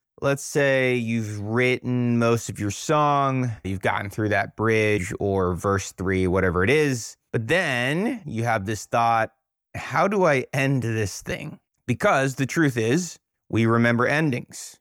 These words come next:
like in movies, books, T V shows. So songs are no different. And you don't want to, we'll call it Game of Thrones, <laughs> your song, because at the end of the day,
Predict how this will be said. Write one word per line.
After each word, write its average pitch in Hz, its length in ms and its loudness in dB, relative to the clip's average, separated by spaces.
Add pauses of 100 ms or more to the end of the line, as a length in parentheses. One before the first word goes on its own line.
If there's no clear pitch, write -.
like 104 340 0
in 98 140 -2
movies, 113 840 2 (180)
books, 107 460 0
T 113 160 -2
V 101 160 -2
shows. 101 760 0 (200)
So 123 160 0
songs 127 420 0
are 110 60 0
no 104 140 -2
different. - 340 -4 (320)
And - 80 -6
you 113 80 2
don't 135 200 2
want 127 320 0
to, 107 800 0 (120)
we'll 101 140 -4
call 98 240 2
it 90 180 -4
Game 131 280 2
of 110 140 0
Thrones, 123 1000 0 (300)
<laughs> 147 100 -2 (420)
your 113 160 2
song, 127 680 -2
because 170 680 0 (120)
at 117 160 0
the 135 80 4
end 135 100 4
of 123 60 2
the 123 80 2
day, 151 440 0